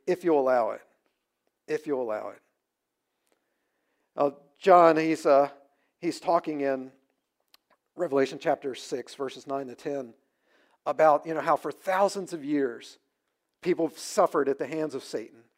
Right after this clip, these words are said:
And for thousands of years, Satan has been killing even the, the saints. John writes this.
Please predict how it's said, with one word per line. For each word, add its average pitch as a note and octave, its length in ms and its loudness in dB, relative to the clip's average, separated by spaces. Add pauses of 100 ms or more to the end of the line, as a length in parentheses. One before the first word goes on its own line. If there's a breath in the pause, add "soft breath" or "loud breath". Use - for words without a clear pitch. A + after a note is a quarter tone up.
(360)
And D#3+ 100 -8
for D#3+ 100 -2
thousands F3+ 420 4
of F#3 60 -2
years, F3+ 260 4
Satan F#3 200 2
has F3+ 100 -4
been E3+ 180 -2
killing F3+ 400 4
even F#3+ 240 2
the, E3 140 -2
the D#3 160 -4
saints. D3+ 640 -10 (1300)
John C#3 240 2
writes C3 240 -4
this. A2 380 -16